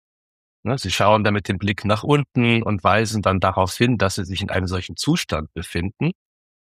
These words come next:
aber es gelingt ihnen nicht, willentlich die Schamesröte herzustellen.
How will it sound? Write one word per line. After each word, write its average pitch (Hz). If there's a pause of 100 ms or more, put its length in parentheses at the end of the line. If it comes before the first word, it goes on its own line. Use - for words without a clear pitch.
aber 104
es -
gelingt 117
ihnen 104
nicht, 143
willentlich 113
die 104
Schamesröte 92
herzustellen. -